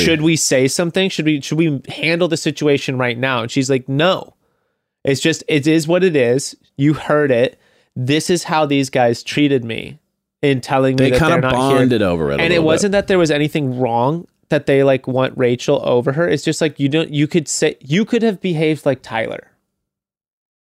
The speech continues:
Speaker 2: Mm-hmm.
Speaker 1: Tyler was stand up in that situation.
Speaker 2: It's a tough
Speaker 1: The
Speaker 2: situation.
Speaker 1: Those two were, like, classic,
Speaker 2: Now,
Speaker 1: like, your
Speaker 2: if I'm
Speaker 1: head is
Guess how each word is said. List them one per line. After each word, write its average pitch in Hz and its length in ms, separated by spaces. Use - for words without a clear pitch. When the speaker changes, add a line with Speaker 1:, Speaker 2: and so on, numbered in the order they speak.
Speaker 2:
Mm-hmm. 98 260
Speaker 1:
Tyler 147 480
was 185 160
stand 143 400
up - 220
in 135 160
that 123 200
situation. 123 760
Speaker 2:
It's - 100
a 135 40
tough 143 180
Speaker 1:
The 143 60
Speaker 2:
situation. 127 580
Speaker 1:
Those 175 300
two 220 240
were, 214 180
like, 151 360
classic, 135 880
Speaker 2:
Now, - 120
Speaker 1:
like, 127 280
your 143 220
Speaker 2:
if 165 60
I'm 214 100
Speaker 1:
head 214 120
is 254 140